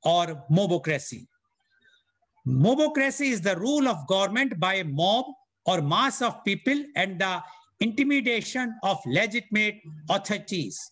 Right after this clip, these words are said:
Mobocracy means the rule of government by mass of people. In this kind of government system, a powerful mob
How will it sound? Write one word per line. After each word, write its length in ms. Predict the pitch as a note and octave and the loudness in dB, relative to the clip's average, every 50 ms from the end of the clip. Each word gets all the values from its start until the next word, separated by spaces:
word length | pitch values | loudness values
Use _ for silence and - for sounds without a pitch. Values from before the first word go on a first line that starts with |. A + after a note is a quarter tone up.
| _ _ _ _ _ _ _ _ _ _ _ _ _ _ _ _ _ _ _ _ _ _ _ _ _ _ _ _ _ - | _ _ _ _ _ _ _ _ _ _ _ _ _ _ _ _ _ _ _ _ _ _ _ _ _ _ _ _ _ 0
Mobocracy 720 | C#3 B2+ E3 F3+ F3 G3 E3+ - G3 G3+ G3 - A3 G3+ | 2 4 4 4 4 0 0 0 -2 -2 -2 -2 -4 -2
means 440 | F#3+ G3+ A#3 C4+ D4 - - - - | 0 2 2 2 0 -2 -4 -8 -6
the 200 | - C3 E3 E3 | -2 0 0 2
rule 280 | D#3 F3+ A3+ B3+ B3 A#3 | 2 2 2 2 4 2
of 180 | A3 E3+ C#3+ C#3 | 2 0 0 0
government 480 | E3+ F3 F#3+ G3 G#3 B3 C4+ B3+ F#3 | 2 2 2 2 2 0 0 -2 -2
by 140 | D#3+ F3+ F3+ | -2 -2 -2
mass 400 | E3 D#3+ E3 F#3+ A3+ A#3 - - | -2 -2 0 0 0 0 0 0
of 100 | G3+ F#3 - _ | -2 -2 -2 _
people. 360 | - B3+ C4 - - F#3 B2+ - - _ _ _ _ _ _ _ _ _ _ _ _ _ _ - | -2 -2 0 0 -2 -4 -4 -6 -10 _ _ _ _ _ _ _ _ _ _ _ _ _ _ -2
In 180 | E3 E3 D3+ | -2 0 0
this 220 | C#3 A#3 C4+ C4 - | 0 0 0 -2 -2
kind 360 | - - A3+ A#3 A#3 A3 A3+ | -2 -2 0 0 0 0 -2
of 180 | A3+ F#3 D#3+ | -2 -2 0
government 400 | D3+ F#3+ G3 G3+ G3+ G#3+ G#3+ F3 | 0 2 2 2 2 0 -2 -2
system, 420 | - - G3+ G3 - - B3 B3+ A#3 | -4 -4 -4 -2 0 0 0 0 0
a 80 | G#3 F3 - - | -2 -4 -2 -2
powerful 500 | G3 G3+ A#3 A#3+ B3 - - A#3+ A3 F#3 | 0 2 2 2 2 2 2 0 2 2
mob 320 | D#3+ D#3+ E3+ F#3+ A3 B3 | 4 4 4 4 2 0